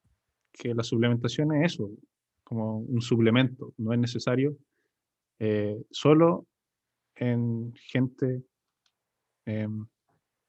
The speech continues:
que ya cumple con el, como <laughs> lo básico, como tiene sus requerimientos nutricionales, check, ¿cachai? Y necesita como ese empujón. O, eh, no puede lograr su, su objetivo y necesita de ayuda de,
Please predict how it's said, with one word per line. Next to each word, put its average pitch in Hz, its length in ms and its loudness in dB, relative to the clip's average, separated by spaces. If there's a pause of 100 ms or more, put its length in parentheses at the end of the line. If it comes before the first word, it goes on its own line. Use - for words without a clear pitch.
(380)
que 113 200 2
ya 139 280 6
cumple 151 380 4
con 151 160 2
el, 147 340 0
como 123 680 0 (380)
<laughs> - 320 -2
lo 117 320 4
básico, 120 760 2 (120)
como 110 280 -2
tiene 120 200 2
sus 123 160 2
requerimientos 123 520 2
nutricionales, 120 880 2
check, 127 240 -2 (280)
¿cachai? 131 360 -2
Y 127 40 2
necesita 117 420 2
como 120 220 4
ese 113 260 0 (880)
empujón. - 480 -6 (240)
O, 190 300 6 (360)
eh, 117 380 2
no 131 300 6
puede 147 300 10
lograr 147 340 8
su, 139 560 2
su - 200 -2
objetivo 135 640 2
y 143 80 0
necesita 139 580 0
de 139 80 2
ayuda 139 360 4
de, 135 260 -4